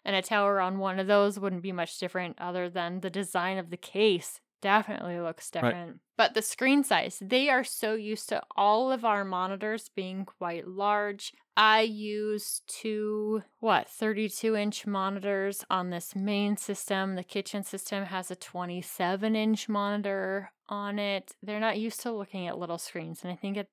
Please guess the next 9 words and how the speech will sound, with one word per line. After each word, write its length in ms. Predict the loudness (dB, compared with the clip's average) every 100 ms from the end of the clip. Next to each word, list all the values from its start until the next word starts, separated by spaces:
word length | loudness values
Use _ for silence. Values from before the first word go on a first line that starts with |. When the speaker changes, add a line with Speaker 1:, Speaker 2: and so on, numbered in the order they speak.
| -12
Speaker 1:
that 360 | 4 8 10 8
would 160 | 4
be 140 | -2 -2
the 140 | -2
biggest 720 | -2 0 2 4 2 -2 -10
change 540 | -8 -4 -2 -4 -6 -8
in 200 | -6 -4
the 120 | -4
experience, 1200 | -8 -10 -16 -16 -12 -10 -8 -8 -10 -10 -12 -12